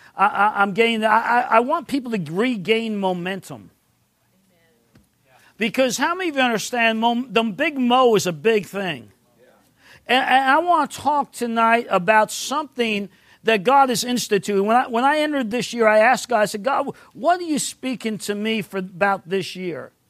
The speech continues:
Uh, you know, two thousand twelve. And this is what he said. He said, "Tell my people I wanna do it again on a different level." Do my, tell my people I wanna do it again, but on a different level.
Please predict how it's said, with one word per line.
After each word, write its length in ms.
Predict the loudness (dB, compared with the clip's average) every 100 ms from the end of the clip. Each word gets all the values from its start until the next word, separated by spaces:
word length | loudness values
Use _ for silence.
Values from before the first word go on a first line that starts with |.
| _ _ -2
Uh, 220 | 0 0 -2
you 100 | -2
know, 220 | 0 -2 -6 _
two 180 | -4 -2
thousand 480 | 2 2 0 -4 -10
twelve. 380 | -2 0 0 -4 _ _
And 100 | -4
this 120 | -4
is 60 | -2
what 120 | -4
he 80 | -2
said. 180 | -2 -4
He 60 |
said, 240 | -2 -6 -4
"Tell 220 | -4 -2
my 160 | -4 -4
people 340 | -6 -2 0
I 60 | 0
wanna 300 | 0 -4 -4
do 260 | -4 -2
it 100 | 0
again 480 | -2 -4 -6 -6 -8
on 180 | -10 -10
a 40 |
different 320 | -10 -12 -10
level." 340 | -6 -8 -10 -20 _ _ _ _ _ _ _ _ _ _ _ _ _ _ _ -4
Do 220 | -2 2
my, 180 | 2 2
tell 460 | 0 _ 0 0
my 200 | 2 0
people 360 | 2 -2 2 4
I 80 | 4
wanna 320 | 4 2 2
do 200 | 0 0
it 120 | 0
again, 520 | 0 0 0 -2 -6 -16 _ _ -2
but 140 | 2
on 160 | 4 2
a 40 |
different 340 | 0 -4 -4
level. 340 | -2 -4 -8